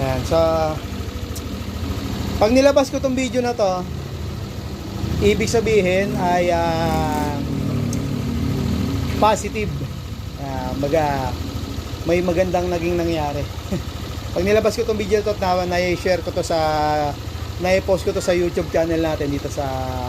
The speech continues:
Moto House. Ayan. So, kung napanood nyo tong video na to, ah, malamang, ah, ito na yung sagot sa mga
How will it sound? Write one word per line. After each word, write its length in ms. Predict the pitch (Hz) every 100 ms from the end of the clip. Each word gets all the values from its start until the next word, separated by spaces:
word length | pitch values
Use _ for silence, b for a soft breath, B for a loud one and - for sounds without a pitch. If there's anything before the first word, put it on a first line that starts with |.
| 131
Moto 160 | 202 220
House. 420 | 226 208 151 -
Ayan. 240 | 175 156 143 131 - - - -
So, 120 | 226
kung 80 | 247
napanood 340 | 262 277 277
nyo 100 | 269
tong 120 | 269
video 240 | 262 254 247
na 160 | 233
to, 240 | 208 165 165 - - - - - - - - - - -
ah, 260 | 139 135 139
malamang, 400 | 165 196 208 190 170
ah, 480 | 165 160 156 156 175
ito 160 | 175
na 160 | 202 196
yung 80 | 185
sagot 240 | 185 190
sa 160 | - 185
mga 240 | 180 180